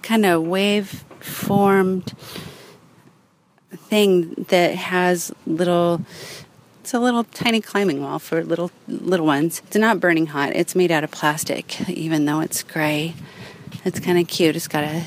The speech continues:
little miniature spiral, which I wouldn't think is safe for children, but okay. I didn't design it. They did, but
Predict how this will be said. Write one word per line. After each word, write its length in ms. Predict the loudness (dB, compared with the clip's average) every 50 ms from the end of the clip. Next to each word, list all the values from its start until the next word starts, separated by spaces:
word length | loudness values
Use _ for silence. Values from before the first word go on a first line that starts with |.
| -8 -8
little 340 | -6 -2 0 0 2 2 2
miniature 640 | 2 4 4 4 4 2 0 -2 -4 -4 -4 -4 -4
spiral, 880 | -4 -6 -6 -6 -4 -2 -2 0 0 2 2 4 4 4 4 2 2 -2 -8 -20 -20 -20 -18 -18 -18 -20 -20 -20 -16 -6 0
which 480 | 2 2 2 2 0 0 0 0 -2 -4 -8 -8 -4
I 80 | -4 -2
wouldn't 320 | 0 0 0 0 -2 -2
think 240 | 0 -2 -2 0 -2
is 100 | -4 -4
safe 320 | -2 -2 -2 -2 -4 -4
for 220 | -6 -8 -10 -10 -6
children, 560 | -2 0 2 4 4 4 4 4 4 4 4
but 180 | 2 0 -2 0 0
okay. 480 | 0 0 0 0 2 4 4 4 2 0 -2 -10 -20 -20 -20 -20 -20 -20 -16 -14 -12 -10 -10 -10 -10 -10 -12 -14 -14 -16 -18 -12 -6
I 80 | -2 2
didn't 240 | 2 4 4 2 2
design 340 | -2 -2 0 2 4 6 6
it. 220 | 6 4 2 -2 -6 -12 -12 -6
They 200 | -2 0 0 2
did, 260 | 2 2 2 0 0 0
but 180 | -2 -2 -2